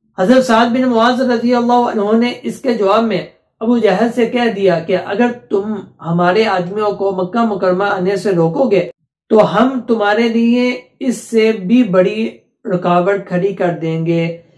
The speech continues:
यानी तुम तजारती काफिले को लेकर जब मुल्क के शाम जाते हो तो उसका रास्ता मदीना मुनव्वरा के करीब से गुजरता है,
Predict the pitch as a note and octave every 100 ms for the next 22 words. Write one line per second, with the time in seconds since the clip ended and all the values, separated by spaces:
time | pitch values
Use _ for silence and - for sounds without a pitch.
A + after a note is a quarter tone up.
0 | _ F3+ G3 A#3 A#3+ B3 A#3+ A#3 G3 G3+
1 | G#3 B3 A3+ G3+ G#3 A3+ A3 A3 F#3+ F#3
2 | G#3+ F#3+ G3+ G3 F#3 G#3+ G#3+ A#3+ G#3 G3
3 | F#3+ G3 F3+ F3 E3 B3 G#3 G#3+ B3 -
4 | - - - A3 - C4+ - B3 A3+ G3
5 | G3 F#3+ A3+ G#3 F#3 G3+ A3 G#3+ G3 F3+
6 | G3+ G#3 A3+ A3+ F#3 G3 F3+ G#3+ F3+ E3+
7 | F3+ G3+ G3